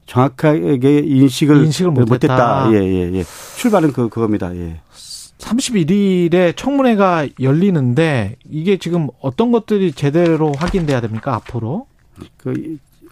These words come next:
Speaker 1: 어쨌거나 여태까지 그 과정을
Speaker 2: 예.
Speaker 1: 우리들이 한번 좀, 어,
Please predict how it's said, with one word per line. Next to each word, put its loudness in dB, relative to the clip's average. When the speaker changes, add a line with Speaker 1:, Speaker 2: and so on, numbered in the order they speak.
Speaker 1:
어쨌거나 2
여태까지 2
그 -4
과정을 2
Speaker 2:
예. 0
Speaker 1:
우리들이 2
한번 0
좀, 2
어, -2